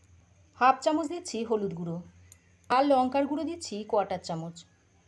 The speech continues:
আর কাশ্মীরি লঙ্কার গুঁড়ো দিয়ে দিচ্ছি এক চামচ। ঠিক, এবার সয়াবিনগুলোকে জল থেকে ছেঁকে একবার ফ্রেশ জলে ধুয়ে নিয়েছি, দিয়ে তারপরে এর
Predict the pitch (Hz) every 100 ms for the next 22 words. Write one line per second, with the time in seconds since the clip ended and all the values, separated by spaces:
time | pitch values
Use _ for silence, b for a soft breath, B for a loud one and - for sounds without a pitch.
0 | _ _ b b b - 214 214 226 220
1 | 269 277 285 277 277 277 240 240 240 277
2 | 311 - 190 220 175 - 170 160 160 -
3 | _ _ _ _ _ _ _ _ _ -
4 | - - 233 202 - 233 269 269 - 214
5 | 226 269 262 285 285 180 190 214 226 262
6 | 262 - 247 247 202 196 214 202 190 b
7 | b b b b - - 262 262 208 226
8 | 208 233 208 196 180 175 - 175 170 214
9 | 240 190 208 240 277 170 202 b b b
10 | - 233